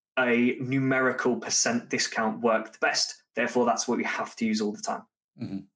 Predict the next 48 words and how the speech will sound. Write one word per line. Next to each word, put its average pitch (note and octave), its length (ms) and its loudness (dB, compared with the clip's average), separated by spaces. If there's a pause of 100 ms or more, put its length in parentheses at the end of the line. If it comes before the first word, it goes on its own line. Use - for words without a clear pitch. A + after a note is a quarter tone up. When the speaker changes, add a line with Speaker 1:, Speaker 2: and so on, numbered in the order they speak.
(640)
Speaker 2:
And A2+ 80 -4
it G#2+ 80 -2
never G2+ 160 4
Speaker 1:
Right. G2 80 -2
Speaker 2:
gets G2 200 -4
tested F#2 380 -4
again, F2 320 -8
Speaker 1:
Y-, - 160 -6
Speaker 2:
right? - 140 -10
Speaker 1:
you've - 400 -2
still D3+ 260 4
gotta, B2 360 2
yeah, A#2 320 0 (600)
yeah. A2 360 -2
Or, D3+ 240 4
you D3 80 0
know, A2+ 200 2 (300)
it, - 240 -14
it D3 100 2
comes F3 260 0
up - 120 0
a C#3+ 40 4
lot, C#3 280 0
a C3+ 80 0
lot C3+ 200 2
in, B2 100 0
um, A2+ 460 0 (340)
C - 240 0
R B2 240 4
O B2 100 4
actually, A2 540 0 (400)
and, A2+ 340 -2
and B2 140 -2
not B2+ 160 2
so C3 160 0
much A2 180 -2
in A#2 80 -2
other A#2 140 2
places. A2+ 420 0
But, - 260 -2 (340)
you B2+ 80 0
know, B2 60 2
they're C#3 100 4
always D3 220 4
saying B2 240 0
C B2 220 2
R A#2+ 240 4
O, G#2+ 120 0